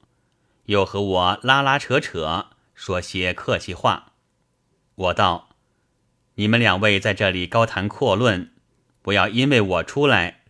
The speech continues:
打断了话头，让我也好领教领教。”狗才听说，有回身向季之鼓鼓而谈，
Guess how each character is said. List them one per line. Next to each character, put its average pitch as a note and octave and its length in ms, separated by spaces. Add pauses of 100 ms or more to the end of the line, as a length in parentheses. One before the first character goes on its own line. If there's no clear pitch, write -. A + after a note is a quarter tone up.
打 F2 200
断 G2 160
了 F2+ 100
话 F#2+ 180
头， F2 460 (800)
让 D#3 200
我 A#2 140
也 C#3+ 140
好 A2 400
领 F#2+ 280
教 C#3+ 260
领 E2+ 200
教。” F2 360 (1000)
狗 G2 240
才 G#2 240
听 A#2+ 240
说， A#2+ 460 (560)
有 F2+ 260
回 G#2 220
身 D3 200
向 B2+ 220
季 G2 220
之 A#2+ 480 (160)
鼓 A#2 280
鼓 G2+ 220
而 F#2+ 200
谈， F2+ 480